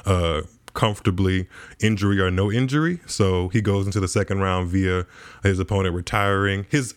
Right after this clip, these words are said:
his outfit, though, I may have somebody on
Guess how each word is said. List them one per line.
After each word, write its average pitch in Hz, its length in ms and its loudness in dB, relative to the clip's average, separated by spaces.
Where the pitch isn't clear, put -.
his 127 240 0
outfit, 143 500 0
though, 80 240 -2
I 127 80 0
may 147 160 2
have 147 180 0
somebody 120 440 0
on 98 380 0